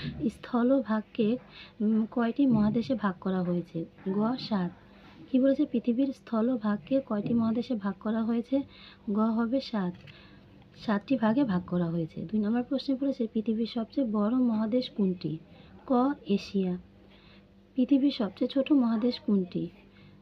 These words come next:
গ, ওশেনিয়া। তাহলে এগুলো তোমরা ভালো করে শিক্ষার্থী বন্ধুরা মুখস্থ করে নেবে, এগুলো খুবই গুরুত্বপূর্ণ জানা প্রত্যেকটা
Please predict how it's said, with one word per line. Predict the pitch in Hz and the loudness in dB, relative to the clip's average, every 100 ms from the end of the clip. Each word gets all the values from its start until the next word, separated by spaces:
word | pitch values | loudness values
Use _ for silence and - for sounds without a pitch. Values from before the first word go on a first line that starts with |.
| - 220 | -6 0
গ, | 196 202 262 285 | 2 4 4 2
ওশেনিয়া। | - 220 - 208 202 190 233 - | 2 2 4 4 4 0 -4 -4
তাহলে | 202 240 | -2 0
এগুলো | 185 208 233 | 0 0 0
তোমরা | 240 247 247 202 | 0 0 0 -2
ভালো | 196 202 226 | -2 0 0
করে | 269 269 | 0 -2
শিক্ষার্থী | 254 220 202 208 | -2 -4 -2 0
বন্ধুরা | 208 220 | 2 0
মুখস্থ | 208 196 208 240 | 0 -2 -4 -6
করে | 226 233 | -4 0
নেবে, | 220 220 247 262 - - - - | 0 2 0 -4 -12 -20 -10 2
এগুলো | 214 226 247 | 4 4 2
খুবই | - 226 240 | 0 2 4
গুরুত্বপূর্ণ | 254 269 - 277 - 262 262 | 4 2 2 0 2 4 4
জানা | 226 202 214 | 2 2 2
প্রত্যেকটা | - 226 - 247 - - | 0 -4 -2 -6 -4 -4